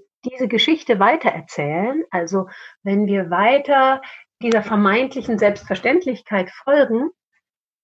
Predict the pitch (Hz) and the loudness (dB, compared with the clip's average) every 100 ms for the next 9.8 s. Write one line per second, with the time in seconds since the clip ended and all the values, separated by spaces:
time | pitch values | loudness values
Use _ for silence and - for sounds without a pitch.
0 | _ _ - 214 202 - - - 175 160 | _ _ -2 -2 0 -4 -8 -10 -8 -10
1 | - - 139 143 - 143 _ - 165 220 | -10 -10 -10 -10 -12 -12 _ -14 -10 -10
2 | 285 _ _ _ _ _ _ _ _ _ | -10 _ _ _ _ _ _ _ _ _
3 | - 180 185 196 226 254 277 294 480 - | -8 2 2 4 6 6 4 0 -8 -16
4 | _ 185 202 214 233 247 254 254 - 220 | _ -6 -2 2 2 2 -2 -4 -2 -2
5 | 214 214 285 262 - 208 185 180 180 165 | 0 0 0 -2 -4 -2 0 0 2 0
6 | 165 185 190 - 190 - - 170 196 226 | 2 0 -2 -6 -6 -6 0 4 4 0
7 | 214 202 190 180 180 185 202 202 196 _ | -6 -4 -2 0 2 2 2 2 0 _
8 | 165 170 - - _ _ - - 151 160 | -6 -6 -8 -20 _ _ -16 -8 -6 -4
9 | 160 147 147 147 143 147 185 | -6 -8 -10 -10 -12 -12 -14